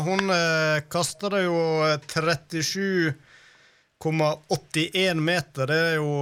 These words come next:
eh, også et stykke bak hennes sin rekord. Er det sånne lengder du også har som pers, eller?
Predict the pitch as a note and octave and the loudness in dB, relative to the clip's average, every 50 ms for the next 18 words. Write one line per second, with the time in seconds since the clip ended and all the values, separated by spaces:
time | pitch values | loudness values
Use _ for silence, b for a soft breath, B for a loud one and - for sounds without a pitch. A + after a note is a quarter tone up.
0 | C#3 C#3 C#3 C#3 D3 D#3+ E3+ F3+ F#3+ - - - - E3+ D3+ - F3+ D#3 E3+ F3 | 0 0 0 0 0 0 0 0 0 -2 -2 -4 -6 -6 -4 -4 -2 0 0 0
1 | F3 E3 - E3 D#3+ E3 F3 F3 - E3+ D3+ C#3+ C#3 B2 - C#3+ C#3 C3 C3+ D#3+ | 0 -2 -4 -4 -2 0 0 0 0 -2 0 -2 -2 -2 0 0 -2 0 -2 0
2 | D3+ D3 D3 D3+ C#3+ C3+ - D#3 D#3+ F3 F3+ E3 D#3+ D#3 E3 E3+ F3 E3+ F3+ F3+ | 0 2 4 2 2 2 0 0 0 2 2 2 2 2 0 -2 0 0 0 0
3 | F3 F3 E3+ E3 D#3+ D3+ D3 C#3 - - D#3 D3 C#3 C#3+ D3 D3 - - D3+ C#3+ | 0 0 0 0 2 2 2 0 0 -2 -4 -4 -2 0 0 0 -2 -4 -4 -2
4 | D3 D3 C#3 C3+ | 0 0 -2 -2